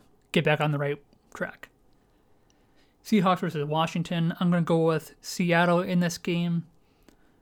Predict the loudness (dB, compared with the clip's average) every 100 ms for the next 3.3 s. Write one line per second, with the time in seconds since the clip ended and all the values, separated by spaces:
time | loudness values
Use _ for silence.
0 | _ _ 0 2 4 2 2 0 -2 -4
1 | -8 -18 -20 _ _ _ _ _ _ _
2 | _ 0 2 6 4 2 -4 -6 -6 -4
3 | -4 -8